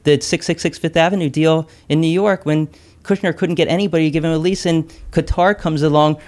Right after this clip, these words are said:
right when Saudi Arabia is blockading Qatar, and then Trump lifts the blockade as soon as Kushner gets the one point four billion dollars. So,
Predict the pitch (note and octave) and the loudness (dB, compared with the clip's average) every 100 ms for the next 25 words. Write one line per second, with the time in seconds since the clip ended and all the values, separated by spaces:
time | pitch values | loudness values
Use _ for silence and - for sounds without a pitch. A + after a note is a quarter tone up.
0 | - F3 F#3 A3 F3 F3+ E3+ - F3 E3 | -2 2 2 0 0 0 0 0 2 2
1 | F3 E3 E3+ G3+ F3 E3+ E3 E3+ D#3+ D3 | 4 2 2 2 2 2 2 2 0 -2
2 | - _ - D#3 D#3 - G3+ G#3+ - D3 | -10 _ -2 0 0 0 2 2 -2 -4
3 | - A2 G#2+ D#3 - _ - - _ - | 0 2 2 0 -4 _ -20 -20 _ -4
4 | E3+ E3+ E3+ - _ G#3 F3+ G3 F#3 F3 | 0 2 0 -4 _ 0 0 -2 0 0
5 | F#3 - E3+ F#3 F3 - A3 G3+ E3+ G3+ | 0 -2 0 2 0 2 2 2 -2 -2
6 | G3 F3+ - - G3 G3 F3+ F#3+ - F#3+ | 0 -2 -6 -6 -4 -4 -2 -4 -2 -2
7 | D3+ - _ _ _ _ - - - F3 | -2 -10 _ _ _ _ -20 -18 -6 -2
8 | G3 - F#3+ F3 - F#3+ E3 F#3 F#3 G3 | 0 0 -2 -2 -2 -2 0 2 2 2
9 | G#3 A#3+ B2+ - D#3 | 2 2 2 2 0